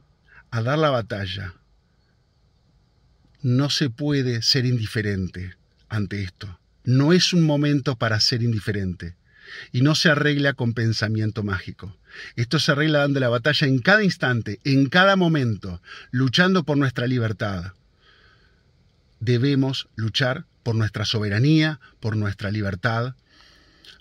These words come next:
por nosotros, por nuestro cuerpo, por nuestra mente, por nuestro espíritu, por nuestra familia, por nuestros padres, por nuestros ancestros, por nuestros hijos, por nuestra descendencia,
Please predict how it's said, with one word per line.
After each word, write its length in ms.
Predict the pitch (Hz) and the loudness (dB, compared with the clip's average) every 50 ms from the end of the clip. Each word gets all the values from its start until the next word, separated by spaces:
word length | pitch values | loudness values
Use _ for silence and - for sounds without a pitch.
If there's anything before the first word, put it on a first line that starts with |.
| _ _ _ _ _ _ _ _ _ _ | _ _ _ _ _ _ _ _ _ _
por 160 | 107 104 98 | -6 -4 -2
nosotros, 800 | 104 92 - - - 165 170 - - 156 165 156 - - - - _ _ _ _ _ _ _ _ _ _ _ _ _ - - _ _ | -2 -2 -2 0 0 0 0 0 -2 -4 -4 -4 -6 -10 -12 -14 _ _ _ _ _ _ _ _ _ _ _ _ _ -20 -20 _ _
por 140 | - 107 98 | -10 -8 -6
nuestro 320 | 101 95 92 - - 101 92 | -6 -6 -6 -6 -8 -10 -6
cuerpo, 520 | - 139 143 131 131 113 - 113 113 120 - - - - - | -2 -2 0 0 0 -2 -4 -6 -6 -6 -10 -16 -20 -14 -8
por 120 | - 104 | -6 -4
nuestra 320 | 104 101 90 - - 95 101 | -2 -2 -4 -4 -4 -2 0
mente, 480 | 110 117 120 117 107 95 - 107 107 | 2 2 2 2 0 -2 -4 -6 -8
por 220 | 107 - - 101 104 | -8 -8 -8 -4 -4
nuestro 320 | 104 95 92 - 98 92 | -4 -4 -4 -6 -8 -8
espíritu, 600 | 85 - - 143 131 117 117 104 - - 95 87 92 _ _ _ _ _ _ - - - - _ _ _ | -8 -4 -4 -2 0 0 -2 -4 -6 -10 -12 -14 -14 _ _ _ _ _ _ -20 -20 -20 -20 _ _ _
por 140 | - 101 104 | -8 -6 -4
nuestra 280 | 107 98 95 - 101 95 | -4 -6 -6 -6 -8 -8
familia, 640 | - 104 101 107 113 113 110 104 101 98 95 92 - _ _ _ _ _ _ _ | -6 -6 -4 -2 -2 -2 -2 -2 -4 -6 -8 -10 -12 _ _ _ _ _ _ _
por 100 | - 104 | -8 -6
nuestros 340 | 101 98 95 - - 98 - | -4 -6 -6 -6 -10 -12 -10
padres, 420 | - - 107 101 101 98 92 90 | -6 -4 -4 -4 -4 -4 -6 -6
por 160 | - - 98 98 | -6 -6 -4 -4
nuestros 380 | 98 92 - - 98 92 - | -4 -4 -4 -8 -10 -8 -6
ancestros, 800 | 104 98 92 - - 110 90 - - - 87 92 - - - - _ _ _ _ _ _ _ _ - - - - _ _ | -6 -4 -2 -2 -2 -2 -4 -6 -10 -14 -12 -10 -10 -10 -10 -14 _ _ _ _ _ _ _ _ -20 -20 -20 -20 _ _
por 120 | - - | -8 -6
nuestros 460 | 104 98 95 - - 98 98 - - | -4 -4 -6 -6 -8 -8 -6 -6 -6
hijos, 420 | 113 104 - - 110 104 - - - _ | -6 -8 -10 -12 -12 -12 -12 -14 -16 _
por 100 | - 110 | -8 -6
nuestra 300 | 107 104 95 - 101 98 | -4 -4 -4 -6 -8 -8
descendencia, 880 | 101 95 - - 107 98 92 95 98 92 92 87 - - - - 90 - | -6 -6 -6 -6 -6 -4 -4 -4 -4 -4 -6 -6 -8 -10 -12 -12 -14 -16